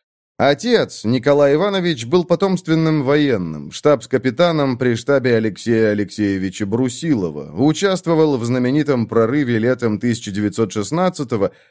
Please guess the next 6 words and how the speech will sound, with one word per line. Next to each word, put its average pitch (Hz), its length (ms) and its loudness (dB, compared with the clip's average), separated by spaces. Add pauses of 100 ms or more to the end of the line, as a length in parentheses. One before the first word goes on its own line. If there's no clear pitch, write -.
а 113 160 2
в 113 60 -2
декабре 123 400 0
получил 123 500 -2
ранение 101 500 0
шрапнелью. 90 800 -6